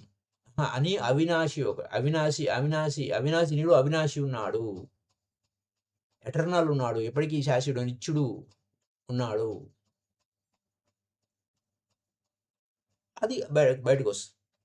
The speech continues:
ఇగో, ఇగో అనే దాన్ని తీసేస్తే ఆ పిరికితనం, పిరికితనం వలన ఇగో కదా, ఇగో ఎందుకు వచ్చిందా అంటే ఆ పిరికితనం వలన ఇగో వచ్చింది. ఇగో లేకపోతే ఏమవుతుంది?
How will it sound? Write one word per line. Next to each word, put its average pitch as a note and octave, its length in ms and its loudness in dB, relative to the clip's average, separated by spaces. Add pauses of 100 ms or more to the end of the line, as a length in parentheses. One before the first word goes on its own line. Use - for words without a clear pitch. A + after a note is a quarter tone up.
(1300)
ఇగో, E3+ 200 12 (200)
ఇగో E3+ 300 6
అనే F3 320 6
దాన్ని C#3+ 240 6
తీసేస్తే D#3 760 2
ఆ B2 100 4
పిరికితనం, D3+ 640 0
పిరికితనం D3+ 520 0
వలన C#3+ 160 2
ఇగో C#3 280 2
కదా, D3 380 2
ఇగో C#3 260 0
ఎందుకు E3 220 0
వచ్చిందా D3+ 400 -2
అంటే D3+ 140 -2
ఆ G#3 40 0
పిరికితనం D3+ 460 -2
వలన E3 140 0
ఇగో A#2+ 220 -2
వచ్చింది. - 380 -8 (420)
ఇగో E3 220 12
లేకపోతే D#3+ 520 6
ఏమవుతుంది? D#3 520 0